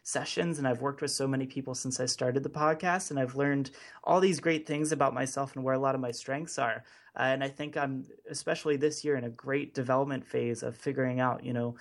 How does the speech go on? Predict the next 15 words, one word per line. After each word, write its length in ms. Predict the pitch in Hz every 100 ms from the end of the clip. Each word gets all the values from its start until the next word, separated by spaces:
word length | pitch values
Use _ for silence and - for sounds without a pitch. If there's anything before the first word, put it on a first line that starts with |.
| - - -
where 280 | 139 160
could 160 | 185 190
I 100 | 156
go 220 | 131 143
in 80 | 139
the 80 | 127
next 260 | 120 -
ten, 200 | - 135
fifteen, 360 | 131 131 - 131
twenty, 260 | 123 131 120
thirty 280 | 127 127
years 500 | 123 131 117 113 - - - - -
and 180 | 135
still 220 | 127 143 127
be 320 | 131 127